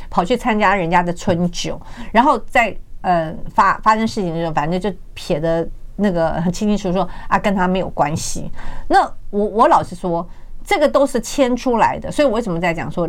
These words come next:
绿色蜘蛛？那种绿色蜘蛛网就是说，他把它整个织起来之后，哈，那么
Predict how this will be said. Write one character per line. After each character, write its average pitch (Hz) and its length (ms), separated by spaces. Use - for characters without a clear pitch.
绿 226 160
色 190 140
蜘 170 160
蛛？ 165 120
那 311 140
种 196 140
绿 285 120
色 247 140
蜘 233 180
蛛 233 140
网 208 160
就 202 100
是 202 160
说， 190 200
他 392 160
把 - 100
它 226 160
整 185 160
个 160 120
织 262 280
起 262 160
来 117 200
之 175 220
后， 170 300
哈， 143 200
那 294 120
么 254 240